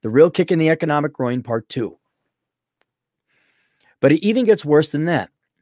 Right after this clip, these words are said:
because just like women disproportionately voted to put life on easy mode for men, thus resulting in soft, unemployable soy boys, we also lied to now three generations of men, as well as women, about the value and veracity of their degrees.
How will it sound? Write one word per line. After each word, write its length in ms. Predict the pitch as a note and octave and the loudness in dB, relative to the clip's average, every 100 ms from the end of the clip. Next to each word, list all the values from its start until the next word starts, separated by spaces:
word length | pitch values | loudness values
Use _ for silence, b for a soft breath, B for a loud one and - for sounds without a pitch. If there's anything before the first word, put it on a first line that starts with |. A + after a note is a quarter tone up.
| _ - | _ -10
because 220 | B2+ C#3+ | -4 -4
just 240 | F#3 F#3 | -2 -2
like 200 | G#3+ G#3 | -2 0
women 260 | C#3 C3+ C#3 | -2 -2 -2
disproportionately 720 | C#3 - D3 C3 C3 C3+ C3 | -6 -8 -8 -6 -6 -6 -6
voted 320 | A#2 A#2 B2+ | -6 -6 -6
to 80 | A2+ | -8
put 220 | - B2 | -8 -6
life 240 | A2+ A2+ G#2+ | -4 -6 -6
on 160 | G#2+ | -10
easy 240 | A#2+ A2+ G#2+ | -10 -10 -8
mode 240 | G#2 G2+ | -8 -8
for 80 | A#2+ | -8
men, 360 | A2+ C3+ C#3+ C#3+ | -4 -2 -2 -4
thus 220 | A2+ - | -6 -6
resulting 520 | G#2 G#2+ G#2 A2 G#2+ | -8 -4 -4 -6 -8
in 100 | G2+ | -10
soft, 360 | - A#2 A2 - | -4 -2 -2 -6
unemployable 540 | A2 G#2 A#2 G#2 G2+ | -8 -6 -6 -6 -6
soy 320 | G#2 E3+ C#3+ C3 | -6 -2 -2 0
boys, 340 | C3 C3+ C#3 B B B | 0 0 -4 B B B
we 120 | B2 D3+ | 2 4
also 260 | A#3 A#3 | 4 2
lied 320 | E3 D3+ D3 | 2 2 2
to 60 | C#3+ | 0
now 180 | B2+ A#2+ | -4 -4
three 180 | C3+ C#3 | -6 -6
generations 640 | C#3+ C#3 B2 B2 C#3 B2+ | -6 -6 -8 -8 -10 -8
of 140 | B2 | -8
men, 320 | G#2+ G2+ A#2 - | -8 -10 -10 -8
as 160 | C#3+ | -8
well 240 | F#3+ C#4 A#3 | -4 -4 -4
as 140 | A#2 | -4
women, 260 | A2 G#2 G#2+ | -6 -8 -8
about 260 | A2 B2 A#2 | -2 -2 -2
the 60 | |
value 360 | A2 B2+ D3 D3+ | -2 0 0 0
and 100 | D3 | -2
veracity 480 | C3+ A2+ G#2+ A2+ A2 | -2 0 -2 -4 -10
of 100 | G2+ | -10
their 160 | F#2+ | -14
degrees. 420 | G#2 A#2 F#2+ - | -14 -12 -12 -14